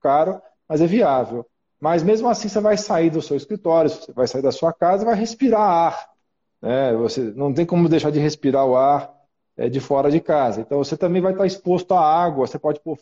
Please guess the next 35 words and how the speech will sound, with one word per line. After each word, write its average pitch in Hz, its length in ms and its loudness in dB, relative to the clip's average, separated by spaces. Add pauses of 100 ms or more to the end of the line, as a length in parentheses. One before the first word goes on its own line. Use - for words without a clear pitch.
filtros 180 460 -2
na 135 80 -6
sua 135 240 -8
casa, 139 500 0 (460)
a 120 100 -2
filtro-, 139 380 -2
sistema 143 280 -2
de 139 100 -6
filtragem 135 500 0
na 143 80 -4
sua 160 180 -6
casa. 180 480 0 (460)
Idealmente 147 600 0
todo 147 240 -4
mundo 139 260 -4
deveria 139 480 2
ter, 147 380 0
mas, 127 360 -4
é, 110 560 -6
pra 131 120 -4
algumas 135 240 -2
pessoas 135 320 -6
fica 147 200 -4
caro, 156 380 0
mas 190 180 0
você 208 60 -2
tá 202 140 0
disposto 196 420 -2
à 190 80 4
água 175 400 2
do 156 120 0
restaurante 156 520 0
que - 80 -20
você 156 80 -4
vai 135 320 0